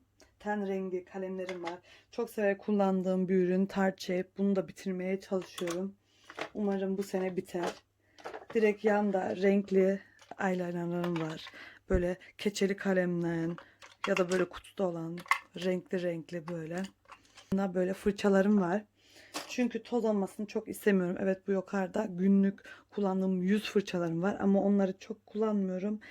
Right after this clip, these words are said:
ve yerde bulamadım açıkçası böyle ince çekmecelerin içinde. Burada da komple böyle göz kalemlerim var,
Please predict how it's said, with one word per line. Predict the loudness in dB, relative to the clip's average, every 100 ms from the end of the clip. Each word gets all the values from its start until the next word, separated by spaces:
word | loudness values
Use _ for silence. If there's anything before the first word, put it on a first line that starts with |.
| -20 -20 -10
ve | -2 2 4 2 0 -4 _ _ _ _ _ -6
yerde | 0 2 4 6
bulamadım | 6 6 2 0
açıkçası | -2 -6 -6 -6 0
böyle | 2 2 0 -2
ince | -4 -2 0 -2 -6
çekmecelerin | -8 -6 -6 -4 -4 -4
içinde. | -8 -6 -6 -8 -12 -8 0
Burada | 2 2
da | 2
komple | 0 0 2 4 4 6
böyle | 2 2
göz | 4 4 4 -2
kalemlerim | 0 0 2 0 0 0 0 0
var, | 0 -2 -6